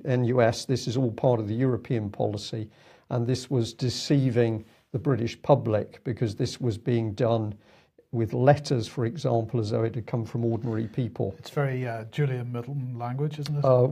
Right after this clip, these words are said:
Speaker 1: very. So this is about subversion,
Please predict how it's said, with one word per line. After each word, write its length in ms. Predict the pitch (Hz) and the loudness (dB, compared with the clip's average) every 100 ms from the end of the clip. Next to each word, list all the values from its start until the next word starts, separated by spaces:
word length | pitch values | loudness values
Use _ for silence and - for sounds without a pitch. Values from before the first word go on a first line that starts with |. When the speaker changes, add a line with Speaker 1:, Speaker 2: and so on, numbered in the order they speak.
| 151 | 2
Speaker 1:
very. 540 | 113 143 120 110 110 _ _ _ | 4 6 6 2 -4 _ _ _
So 480 | _ - 147 139 135 | _ 6 10 10 8
this 240 | 156 165 160 | 4 4 4
is 120 | 131 | 2
about 340 | 135 135 131 | 6 6 4
subversion, 1000 | - - 107 110 151 160 160 - 160 202 | 0 2 2 6 8 8 6 4 2 2